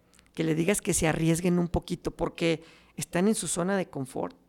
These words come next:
y es bien complicado moverlos a que salgan de su zona de confort, porque les va bien, porque les quita mucho tiempo hacer todas las compras de todo lo que tienen que hacer de los insumos para poder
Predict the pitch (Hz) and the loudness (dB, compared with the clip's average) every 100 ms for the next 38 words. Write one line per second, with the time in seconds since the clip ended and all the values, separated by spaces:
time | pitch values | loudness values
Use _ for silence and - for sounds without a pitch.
0 | _ _ _ _ _ _ _ - 156 160 | _ _ _ _ _ _ _ -6 -4 -2
1 | 160 185 202 202 185 - 165 165 180 165 | 0 -2 -2 -4 -6 -6 -2 0 0 0
2 | 156 156 160 - 175 - 170 165 190 180 | 0 -2 -2 -4 -6 -8 -8 -4 -2 -2
3 | - 175 196 180 156 214 262 - - - | -4 -4 -4 -6 -2 0 0 -6 -20 -20
4 | - - - 285 - 196 175 165 160 180 | -20 -8 4 4 6 4 4 2 4 4
5 | 214 208 185 - 175 165 - 147 - 196 | 4 4 -2 0 0 0 0 0 4 6
6 | 196 202 - 175 180 160 175 - 202 190 | 6 4 2 0 0 -2 -2 -2 -2 0
7 | 175 190 170 202 175 160 180 180 180 170 | -2 -2 -2 -2 -2 -2 0 2 2 0
8 | 165 156 170 175 165 147 156 175 156 156 | -2 -4 -2 -4 -6 -8 -6 -6 -6 -6
9 | 156 170 180 - - - - 165 | -6 -4 -4 -6 -8 -8 -6 -6